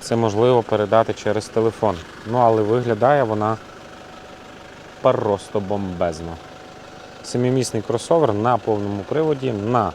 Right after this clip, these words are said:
автоматичній коробці передач. Дизельний, з фаркопом, з камерою, шкірою.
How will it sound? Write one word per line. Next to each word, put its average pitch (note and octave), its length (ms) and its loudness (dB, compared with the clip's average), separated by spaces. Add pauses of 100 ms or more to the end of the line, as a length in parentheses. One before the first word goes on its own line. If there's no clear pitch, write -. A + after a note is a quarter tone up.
(140)
автоматичній G#2+ 640 -6
коробці G#2 340 -4
передач. C3+ 480 0 (880)
Дизельний, C#3+ 500 2
з - 160 -12
фаркопом, B2+ 760 0
з - 100 -12
камерою, B2 680 2
шкірою. B2 640 -2